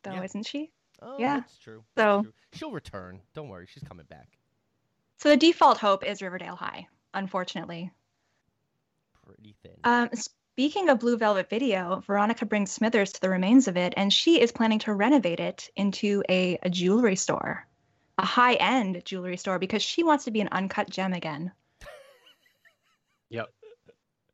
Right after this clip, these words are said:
Speaker 2: Oh, who doesn't, honestly, you know? Who doesn't?
Speaker 1: I mean, if I had to pick one thing. <laughs>
Speaker 2: Yeah, yep, yep. Is
Speaker 1: So
Speaker 2: she
Speaker 1: Smithers wants to know if, uh, Chadwick's getting a piece of that particular pie,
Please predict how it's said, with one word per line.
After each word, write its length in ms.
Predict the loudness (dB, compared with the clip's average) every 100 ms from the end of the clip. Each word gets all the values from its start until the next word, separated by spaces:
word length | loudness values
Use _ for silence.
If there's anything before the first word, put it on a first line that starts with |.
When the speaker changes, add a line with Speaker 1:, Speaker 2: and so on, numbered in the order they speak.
| _ -20 -20 -20 -20 -20 -20 _
Speaker 2:
Oh, 260 | -20 -20 -20
who 120 | -18 -14
doesn't, 380 | -14 -14 -20 _ _ _ _
honestly, 520 | -20 -20 -20 -20 -20 -20 _
you 100 | -20
know? 180 | -20 -20 _ _ _ _ _ _ _ _ _ _ _ -20
Who 80 |
doesn't? 340 | -20 -20 -20 _
Speaker 1:
I 100 | 2
mean, 200 | 4 6 4
if 100 | 2
I 80 | 0
had 180 | -2
to 60 | -6
pick 160 | -14 -14
one 280 | -12 -12 -14
thing. 400 | -18 -20 -20 -20 _ _ _ -20 _ _ _ _ _ _ _ _ _ -20 -20 -14 -6
<laughs> 540 | 0 0 0 -2 -4 -6 _ _ -18 -16 -16 -18 -20 _ _ -20
Speaker 2:
Yeah, 220 | -20 -20 -20 _ -20
yep, 220 | -20 -20 _ _ -20
yep. 220 | -20 -20 _ _ _ _ _
Is 60 | -4
Speaker 1:
So 80 | -4
Speaker 2:
she 80 | -2
Speaker 1:
Smithers 320 | 0 0 0
wants 180 | -4 -2
to 60 |
know 240 | -2 0 0
if, 260 | 0 0
uh, 160 | 0 0
Chadwick's 540 | -2 -4 -4 -6 -8
getting 200 | -8 -8
a 40 | -10
piece 300 | -10 -10 -8
of 80 |
that 180 | -4 -6
particular 420 | -6 -14 -8 -8
pie, 360 | -4 0 0 0